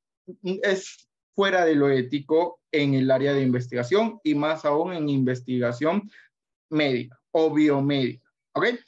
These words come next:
Después también, ¿cómo vamos a tender a hacer una rigurosidad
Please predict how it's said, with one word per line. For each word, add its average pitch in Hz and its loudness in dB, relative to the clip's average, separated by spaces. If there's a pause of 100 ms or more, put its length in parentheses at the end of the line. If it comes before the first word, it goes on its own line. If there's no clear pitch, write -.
(680)
Después 202 -2
también, 214 0
¿cómo 277 0
vamos 254 2
a 208 -2
tender 175 -2
a 151 2
hacer 185 0 (140)
una 208 2
rigurosidad 156 2